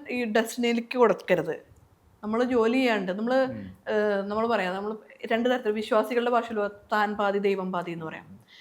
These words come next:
Speaker 1: ഈ താൻ പാതി വർക്ക് ചെയ്യാതെ ദൈവം പകുതി തരും എന്ന് പറഞ്ഞിരുന്ന കാര്യമില്ലല്ലോ.
Speaker 2: ഉം.
Speaker 1: അമ്പത് മാർക്ക് ദൈവം കൊണ്ടുവരില്ലല്ലോ. അമ്പത്
Speaker 2: ഉം.
Speaker 1: മാർക്ക് നമ്മൾ പഠിച്ചാൽ ആ അമ്പത് മാർക്ക് നമുക്ക് കിട്ടാനുള്ള വഴി ദൈവം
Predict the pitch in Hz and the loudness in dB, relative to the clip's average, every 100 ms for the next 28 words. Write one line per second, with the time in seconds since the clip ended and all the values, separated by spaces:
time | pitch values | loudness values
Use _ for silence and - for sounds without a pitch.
0 | - - 226 226 208 196 220 254 269 254 | -20 -10 -8 -2 0 2 4 4 6 6
1 | 240 254 240 233 226 220 214 180 175 175 | 4 2 0 0 -2 2 4 4 2 -2
2 | - - 190 202 220 247 247 226 240 226 | -4 -2 2 2 2 2 2 2 2 2
3 | 214 214 214 208 202 196 202 208 196 196 | 2 0 -4 -6 -8 -8 -4 -2 0 -2
4 | 180 156 110 90 85 _ _ _ _ - | -4 -8 -10 -16 -20 _ _ _ _ -4
5 | 202 214 226 254 247 254 247 233 233 240 | 0 2 4 4 2 2 2 2 0 2
6 | 240 233 233 220 170 170 165 180 180 202 | 2 2 2 0 -2 -2 -2 -2 -2 -4
7 | 208 208 226 214 214 214 214 196 180 247 | -4 -2 0 -2 0 4 4 4 0 2
8 | 220 180 - 277 240 - 220 214 220 240 | 2 0 -2 -4 -4 -4 -4 0 2 2
9 | 262 226 220 247 214 233 | 2 2 2 4 4 2